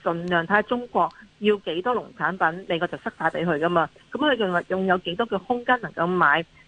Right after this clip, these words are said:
非美國嘅產品嘅時候呢，其實都真係成為一個疑問。咁就算真係有咁嘅空間都好啦，可能都會係變為好少。咁所以呢，就話呢，喺現水平嘅話呢，呃，個澳元可能只不過做個反彈啫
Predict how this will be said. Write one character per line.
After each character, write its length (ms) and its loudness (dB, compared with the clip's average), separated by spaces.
非 340 2
美 140 0
國 160 0
嘅 140 -4
產 200 -8
品 180 -4
嘅 80 -4
時 60 -10
候 60 -6
呢， 160 0
其 100 -14
實 120 -6
都 180 -4
真 180 -2
係 180 2
成 120 -8
為 100 2
一 40 2
個 140 2
疑 240 -10
問。 160 0
咁 160 2
就 80 2
算 280 0
真 140 0
係 140 -4
有 140 2
咁 140 -2
嘅 140 0
空 220 -4
間 200 0
都 80 -2
好 140 0
啦， 120 4
可 80 2
能 140 0
都 200 -6
會 100 0
係 40 0
變 200 -6
為 60 -2
好 80 -6
少。 300 -2
咁 140 2
所 120 4
以 20 2
呢， 120 -2
就 100 -6
話 80 0
呢， 160 0
喺 280 -2
現 220 -2
水 180 -2
平 140 -2
嘅 140 -2
話 120 4
呢， 200 2
呃， 340 -2
個 100 0
澳 380 0
元 100 -4
可 80 -4
能 180 2
只 40 -16
不 60 -10
過 120 -2
做 140 -12
個 80 -6
反 360 -4
彈 240 2
啫 140 2